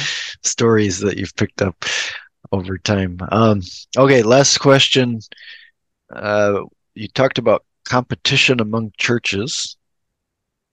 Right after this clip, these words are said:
uh, within the same denomination or between denominations, and how you wish churches would work together more to achieve something, not just when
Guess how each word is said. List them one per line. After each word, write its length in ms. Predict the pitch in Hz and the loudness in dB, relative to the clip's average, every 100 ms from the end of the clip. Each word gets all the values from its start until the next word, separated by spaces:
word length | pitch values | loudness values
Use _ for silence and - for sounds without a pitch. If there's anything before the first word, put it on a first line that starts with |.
| _ - | _ -8
uh, 320 | 92 90 90 | -4 -4 -6
within 320 | 90 92 139 156 | -8 -2 0 2
the 80 | |
same 260 | 143 139 135 | 0 2 0
denomination 720 | 123 123 123 117 120 113 117 | -2 0 0 0 -2 0 -2
or 100 | 104 | -6
between 380 | 95 95 113 110 | -6 -6 -4 -2
denominations, 1040 | 104 104 104 101 101 98 98 95 - - - _ _ _ _ _ _ _ _ _ _ | -2 0 0 0 0 0 -2 -6 -8 -8 -10 _ _ _ _ _ _ _ _ _ _
and 440 | 90 92 92 92 | -6 -2 -4 -4
how 140 | 95 107 | -2 0
you 220 | 104 104 | 0 0
wish 220 | 117 113 | 0 0
churches 400 | - 113 - 101 | 0 -2 -2 -6
would 140 | 92 - | -8 -4
work 180 | 104 | -4
together 400 | - 95 101 101 | -4 0 2 2
more 300 | 98 98 101 92 | 0 0 0 -2
to 160 | - 90 | -6 -6
achieve 680 | - - 104 101 92 - - _ - | -4 -2 0 0 -2 -8 -12 _ -8
something, 540 | - 92 - 92 92 _ - - - _ _ _ | -2 -2 -2 -6 -6 _ -20 -20 -20 _ _ _
not 200 | 98 90 | -2 -2
just 240 | - 98 - | -2 -8 -6
when 300 | 95 90 | -10 -12